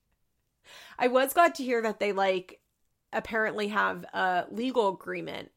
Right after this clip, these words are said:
regarding the podcast, and they've agreed to split it fifty fifty. I think that was very smart of them. They, Kale's like, "You know, it really helped that, like, we went into this, like, knowing it was a business." And I, I was like, "I,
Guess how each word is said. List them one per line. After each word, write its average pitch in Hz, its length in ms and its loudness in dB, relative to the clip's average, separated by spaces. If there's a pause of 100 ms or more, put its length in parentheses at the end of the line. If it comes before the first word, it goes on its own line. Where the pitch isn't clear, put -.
regarding 190 440 0
the 190 80 -4
podcast, - 800 0
and 185 320 -4
they've 185 160 -2
agreed 180 280 -8
to 185 80 -14
split 175 220 -12
it 175 100 -8
fifty - 280 -12
fifty. 294 580 -2 (320)
I 214 80 -2
think 208 200 -6
that 190 140 0
was 185 160 -6
very 185 240 0
smart 247 380 0
of 233 120 -4
them. 233 320 0
They, 185 340 -2 (240)
Kale's 220 240 0
like, 208 140 -2
"You 220 60 -6
know, 202 160 0
it - 60 -4
really 202 240 -2
helped 190 320 -6
that, 214 140 -2
like, 190 180 -6
we 196 160 -10
went 185 320 -6 (100)
into 196 320 -6
this, 269 240 -2
like, 208 140 -2
knowing 185 580 -4
it 185 120 -4
was 190 180 -6
a 190 60 -4
business." 294 880 -4
And 208 100 -2
I, 208 300 -2
I 202 140 2
was 214 140 -4
like, 214 140 -2
"I, 202 160 0